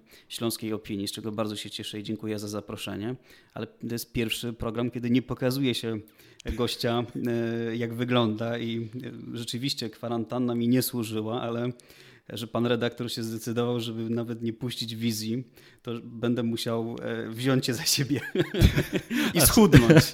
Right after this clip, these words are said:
Speaker 2: <laughs> aż tak źle, e, nie ma. Już roz-, rozmawialiśmy o tym przed wejściem na wizję, ale, e, warto dodać, jako że nie ma wizji, że, e, mm, Wojciech Król, poseł, przyszedł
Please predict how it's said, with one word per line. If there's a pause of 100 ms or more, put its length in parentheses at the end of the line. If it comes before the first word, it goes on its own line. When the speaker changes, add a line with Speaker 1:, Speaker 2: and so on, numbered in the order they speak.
(100)
Speaker 2:
<laughs>
aż
tak
źle,
e,
nie
ma.
Już
roz-,
rozmawialiśmy
o
tym
przed
wejściem
na
wizję,
ale,
e, (220)
warto
dodać,
jako
że
nie
ma
wizji,
że, (600)
e,
mm,
Wojciech
Król,
poseł,
przyszedł